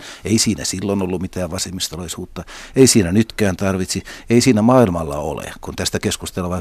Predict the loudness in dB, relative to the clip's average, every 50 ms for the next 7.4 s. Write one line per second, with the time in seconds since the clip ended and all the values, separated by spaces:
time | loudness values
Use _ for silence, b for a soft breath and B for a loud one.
0 | -8 -10 -14 -12 -10 -8 -8 -8 -6 -4 -4 -2 0 0 0 0 -2 -4 -8 -10
1 | -8 -8 -8 -8 -6 -8 -8 -10 -10 -10 -10 -10 -8 -8 -10 -10 -8 -8 -6 -6
2 | -4 -4 -2 -2 -2 -2 -2 -2 -4 -4 -8 -10 -10 -12 -10 -8 -8 -8 -8 -8
3 | -8 -8 -8 -6 -8 -8 -8 -12 -12 -12 -12 -12 -10 -6 -6 -6 -8 B B B
4 | B B B B B B -8 -6 -2 0 0 0 2 4 6 6 6 6 4 0
5 | -2 -6 -6 -6 -6 -6 -8 -10 -12 -12 -12 -12 -10 -10 -10 -10 -10 -12 -12 -10
6 | -10 -10 -10 -10 -12 -10 -10 -10 -10 -10 -12 -14 -14 -14 -12 -8 -4 -4 -4 -4
7 | -4 -6 -6 -8 -10 -10 -12